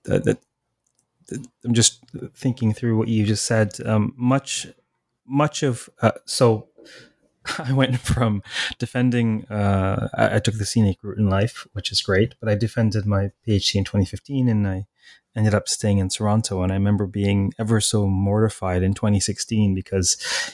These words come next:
you know, I'd meet scholars that I'd know or colleagues at a conference. And, uh, yeah, I, I teach online. I, you know, I, <laughs> I, I, uh,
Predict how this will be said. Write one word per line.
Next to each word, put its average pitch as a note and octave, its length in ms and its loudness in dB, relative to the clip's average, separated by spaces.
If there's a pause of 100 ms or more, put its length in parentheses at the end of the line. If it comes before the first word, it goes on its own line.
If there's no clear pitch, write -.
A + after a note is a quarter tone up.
(220)
you E3 40 -4
know, F#2+ 80 2
I'd F#2 180 0
meet F#2 200 -2
scholars F#2+ 540 0
that G#2 80 4
I'd G2 180 0
know G2+ 120 2
or G#2 200 0
colleagues F#2+ 540 0
at - 80 -2
a - 60 -2
conference. G#2 640 0
And, G#2+ 260 0
uh, A#2+ 180 0
yeah, E3 240 0
I, F#3 200 2 (100)
I C#3 200 0
teach - 280 -6
online. C3 600 0
I, G#2 200 -2
you G#2+ 180 2
know, F#2+ 160 2
I, F#2+ 100 -2
<laughs> - 540 -2
I, D#3 240 4 (280)
I, D#3+ 120 2 (160)
uh, C3+ 140 0